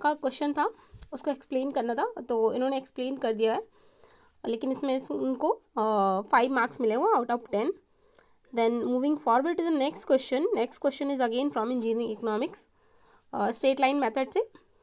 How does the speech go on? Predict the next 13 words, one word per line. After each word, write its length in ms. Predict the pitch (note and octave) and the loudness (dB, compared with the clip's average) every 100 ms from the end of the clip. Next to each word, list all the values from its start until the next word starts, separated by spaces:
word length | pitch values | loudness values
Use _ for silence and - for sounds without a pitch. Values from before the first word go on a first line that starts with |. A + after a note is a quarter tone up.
| _ _ - _ _ - | _ _ -20 _ _ -6
वैल्यू 300 | B3+ A3+ B3+ | 2 4 4
निकालनी 420 | C4 - G#3+ A3+ | 0 2 0 0
थी, 180 | A3+ A4 - - - - | 0 -2 -4 -20 -20 -20
इसमें 200 | - B3 | -10 -6
वैल्यू 260 | A#3 G#3 A3+ | 0 0 0
कैलकुलेट 420 | A3 G#3 A3+ A3+ | -2 -2 0 -2
करनी 180 | A3 A3 | -2 -2
थी 80 | F4 | -2
स्ट्रेट 320 | A4+ B3 A3+ | -2 0 0
लाइन 140 | A3 A#3 | 0 0
मेथड 300 | G#3+ G#3 A3+ - | 0 0 -6 -8
से। 60 | A4+ _ - - _ - _ - | -12 _ -20 -20 _ -20 _ -8
अ, 420 | A3+ G#3+ F#3+ | -2 2 2